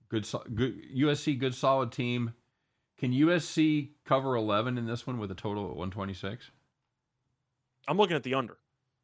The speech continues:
Speaker 2: I just think that in a matchup between two elite defensive units, which they are, I do question how either team is going to score on a regular basis in this game. And it's not like one of these teams plays extremely up-tempo. They don't.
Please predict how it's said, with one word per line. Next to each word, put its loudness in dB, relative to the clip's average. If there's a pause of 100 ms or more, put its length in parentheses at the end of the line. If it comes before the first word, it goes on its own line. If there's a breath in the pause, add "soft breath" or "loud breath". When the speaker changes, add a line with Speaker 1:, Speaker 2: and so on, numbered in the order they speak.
(240)
Speaker 2:
I 2
just -8
think -8
that 0
in -4
a -6
matchup -4
between -12
two -6
elite -8
defensive -10
units, -8
which -12
they -8
are, 0 (380)
I -2
do -2
question -6 (420)
how 0 (180)
either 2
team -10
is -10
going -4
to -8
score -6
on -6
a -8
regular -6
basis -8
in -12
this -14
game. -10 (240)
And -6
it's -6
not 2
like 2
one -2
of -6
these -6
teams -8 (360)
plays -4
extremely -6
up-tempo. -6 (420)
They 0
don't. 4